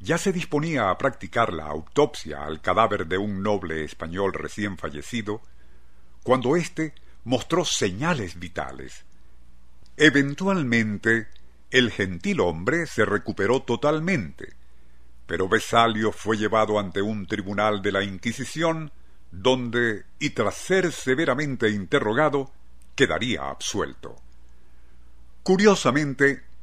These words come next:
y transcurrido algún tiempo, aquel mismo gran inquisidor que había juzgado a Vesalio sufrió un colapso y, habiendo sido declarado muerto,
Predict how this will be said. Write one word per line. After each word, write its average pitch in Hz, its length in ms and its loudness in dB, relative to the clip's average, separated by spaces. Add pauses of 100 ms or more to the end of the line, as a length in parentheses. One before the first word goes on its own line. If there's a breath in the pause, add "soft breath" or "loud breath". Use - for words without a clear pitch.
(160)
y 143 80 0
transcurrido 147 640 2
algún 98 280 0
tiempo, 80 520 -4 (440)
aquel 190 320 2
mismo 151 500 0
gran 160 340 0
inquisidor 117 1000 0 (420)
que 82 140 -2
había 117 240 2
juzgado 110 560 2
a 87 40 4
Vesalio 127 640 -2 (480 soft breath)
sufrió 202 460 6
un 190 160 6
colapso 185 640 4 (420)
y, 78 100 -6
habiendo 117 360 4
sido 127 300 2
declarado 127 500 4
muerto, 147 540 2